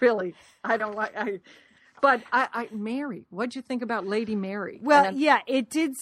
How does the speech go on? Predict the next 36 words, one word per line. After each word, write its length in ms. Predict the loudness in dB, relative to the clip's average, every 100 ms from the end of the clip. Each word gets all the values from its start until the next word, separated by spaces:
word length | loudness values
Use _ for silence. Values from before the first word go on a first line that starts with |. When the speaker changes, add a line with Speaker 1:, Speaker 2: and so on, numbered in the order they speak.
| -4
Speaker 2:
seem, 440 | 0 2 2 0 -4
uh, 640 | 0 4 6 4 2 0 -2
as, 260 | 0 0 0 -2
uh, 380 | 2 2 2 0
Natalie 680 | 2 2 2 2 2 0 -4
said 260 | -2 0
on 140 | 0 -2
the 140 | -4
Satellite 420 | -2 -2 0 -2
Sisters 400 | -4 -8 -8 -10 -8
Facebook 360 | -10 -10 -12
page, 340 | -6 -6 -6 -12 _ _
mourning 680 | -4 0 2 2 2 0 -4
morbid 560 | -2 0 0 2 0 0
Mary's 480 | -2 0 0 -2 -4
overacting 840 | -2 0 2 2 2 0 -4 -8 -6
with 100 | -8
her 100 | -6
low-pitched 640 | -2 0 0 -2 -6 -6
voice 320 | -4 -2 -4 -10 _
and 220 | -8 -4
ghost-like 580 | 0 0 0 0 0 -2 _
face 260 | -4 -4 -4 -8
was 140 | -8 -6
a 60 |
bit 260 | -2 -2 -4 0
too 180 | 2
much 260 | 4 2 0 -2
for 140 | -6
me. 340 | -6 -8 -14 -18
<laughs> 40 | _ -20 -20 -18 -10 0 0 0 -4
Okay. 760 | -2 -2 -10 _ -8 -8 -8 -12 _ _ -6 0
People. 320 | 6 6 4 6
Speaker 1:
I 220 | 6 6
mean, 560 | 2 -4 -20 _ -10 -2
did 140 | 0